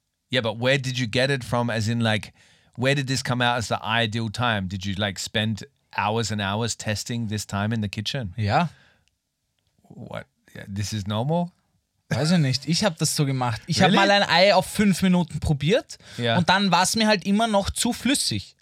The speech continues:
Speaker 1: Mhm.
Speaker 2: Ja? Ich will, dass mein weichgeko-, und ich esse wirklich fast jeden Tag ein weichgekochtes Ei.
Speaker 1: Echt?
Speaker 2: Oder zwei, ja.
Speaker 1: Yeah, that's why, uh,
Speaker 2: Bin ich so,
Speaker 1: yeah.
Speaker 2: ist gut
Speaker 1: Yeah,
Speaker 2: trainiert,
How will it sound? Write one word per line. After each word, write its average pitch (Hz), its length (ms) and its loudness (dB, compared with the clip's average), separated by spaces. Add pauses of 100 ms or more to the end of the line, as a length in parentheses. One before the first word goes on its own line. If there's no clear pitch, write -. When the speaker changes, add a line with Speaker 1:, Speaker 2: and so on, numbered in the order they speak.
(140)
Speaker 1:
Mhm. 123 280 -4
Speaker 2:
Ja? 147 260 2 (300)
Ich 240 280 2
will, 247 260 4
dass 220 200 2
mein 208 480 0 (160)
weichgeko-, 175 400 2
und 180 100 2
ich 160 160 4
esse - 220 2
wirklich 190 240 2
fast 180 260 0
jeden 185 160 -2
Tag 135 220 2
ein 120 160 -2
weichgekochtes 107 680 -4
Ei. 78 220 -6
Speaker 1:
Echt? 196 160 4
Speaker 2:
Oder 139 140 2
zwei, 95 420 -2 (100)
ja. 117 240 0 (240)
Speaker 1:
Yeah, 98 160 -8
that's 90 260 -10
why, 90 280 -6
uh, 85 220 -10 (1200)
Speaker 2:
Bin 143 160 2
ich 135 120 2
so, 127 380 -2 (680)
Speaker 1:
yeah. - 120 -10
Speaker 2:
ist - 180 -6
gut 135 200 0
Speaker 1:
Yeah, - 80 -12
Speaker 2:
trainiert, 151 340 4